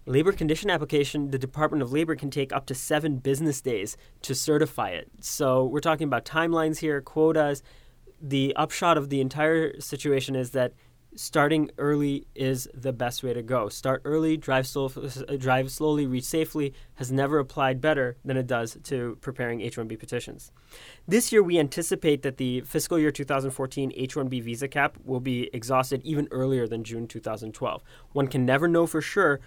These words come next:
but we're, uh, we're, um, operating on the assumption that it'll run very, very quickly. Uh, it's important to keep in mind, as the H one B petition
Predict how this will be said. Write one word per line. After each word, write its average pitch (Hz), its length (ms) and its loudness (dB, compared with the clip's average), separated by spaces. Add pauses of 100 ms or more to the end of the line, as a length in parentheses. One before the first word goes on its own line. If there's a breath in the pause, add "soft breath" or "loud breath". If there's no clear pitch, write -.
(260 loud breath)
but 143 180 4
we're, 156 480 6
uh, 127 220 -2
we're, 160 460 4
um, 127 360 2
operating 131 640 0
on 123 280 -2
the 123 240 -2
assumption 120 500 -4
that 120 140 -4
it'll 117 180 -4
run 113 220 -2
very, 110 200 -2
very 107 220 -4
quickly. 123 460 -6 (580 soft breath)
Uh, 123 140 4
it's 135 120 -2
important 165 280 6
to 160 40 -6
keep 170 200 -4
in 147 100 2
mind, 143 340 2 (120)
as 139 240 0
the 151 120 2
H 143 140 -2
one 139 140 -2
B 131 80 -4
petition 131 580 -6